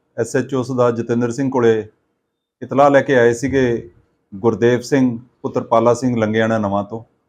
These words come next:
ਉਹਨਾਂ ਨੇ ਇਤਲਾਹ ਦਿੱਤੀ ਵੀ ਉਹਨਾਂ ਦਾ ਭਤੀਜਾ ਹੈਗਾ ਹੈ, ਜਿਹੜਾ ਕਿ ਅਵਤਾਰ ਸਿੰਘ ਪੁੱਤਰ ਸੁਖਦੇਵ ਸਿੰਘ ਹੈਗਾ ਹੈ,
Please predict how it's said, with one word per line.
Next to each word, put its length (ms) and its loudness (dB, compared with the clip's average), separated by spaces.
ਉਹਨਾਂ 180 0
ਨੇ 140 2
ਇਤਲਾਹ 260 2
ਦਿੱਤੀ 320 -4
ਵੀ 140 -4
ਉਹਨਾਂ 200 0
ਦਾ 80 2
ਭਤੀਜਾ 500 0
ਹੈਗਾ 220 2
ਹੈ, 120 6
ਜਿਹੜਾ 260 -2
ਕਿ 540 -2
ਅਵਤਾਰ 340 4
ਸਿੰਘ 200 -4
ਪੁੱਤਰ 220 -8
ਸੁਖਦੇਵ 380 -2
ਸਿੰਘ 200 -8
ਹੈਗਾ 220 -6
ਹੈ, 100 -10